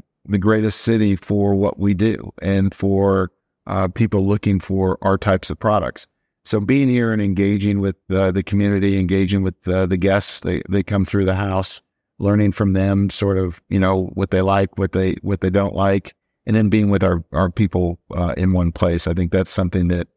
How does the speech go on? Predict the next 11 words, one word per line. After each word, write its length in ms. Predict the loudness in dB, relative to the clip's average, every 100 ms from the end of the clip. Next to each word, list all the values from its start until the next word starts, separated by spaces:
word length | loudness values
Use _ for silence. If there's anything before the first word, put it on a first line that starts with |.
| _ _ _ -8
um, 440 | -4 -4 -4 -8 -10 _ _ -4
is 140 | -2
very 240 | 2 2 0
tough 380 | 0 -2 -2 _ _ _ _ _ -2
post 260 | -2 0
covid, 500 | 0 0 2 -2 -6 -14 _ _ _ _ -4
you 100 | -2
know, 60 |
getting 300 | 0 2 2
that, 320 | 0 -2 -6 _ _ _ _ -4
that 240 | -2 -4